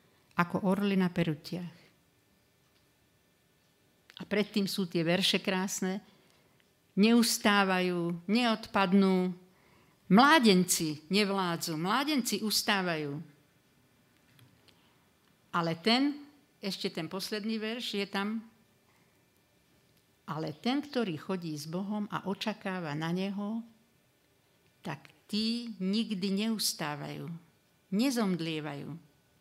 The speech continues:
To je nádherný verš. „A vznášajú sa.“ Ale to neznamená, že my sa nestaráme o pozemské veci, že teraz sa my vznášame v nejakom vzduchoprázdne, hej?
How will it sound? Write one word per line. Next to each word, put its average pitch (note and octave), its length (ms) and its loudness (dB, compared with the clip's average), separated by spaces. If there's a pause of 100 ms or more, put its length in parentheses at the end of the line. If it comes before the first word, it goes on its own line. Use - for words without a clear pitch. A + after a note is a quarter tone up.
(360)
To - 40 -14
je F3+ 120 -4
nádherný F3 640 -6
verš. D3+ 200 -12
„A E3 120 0
vznášajú G#3 440 2
sa.“ E3+ 160 -6 (320)
Ale G#3 200 2
to B3+ 160 4
neznamená, A3+ 600 4
že F3+ 200 4 (760)
my A3 80 10
sa G#3 160 10
nestaráme F3+ 680 6
o E3+ 80 2
pozemské F3+ 600 2
veci, D#3+ 400 -2
že E3 160 -2
teraz E3+ 280 -2
sa F3 80 2
my E3+ 120 4
vznášame F3 600 0
v F3 160 -2
nejakom E3+ 440 -2
vzduchoprázdne, D#3+ 840 -4
hej? F3+ 200 -6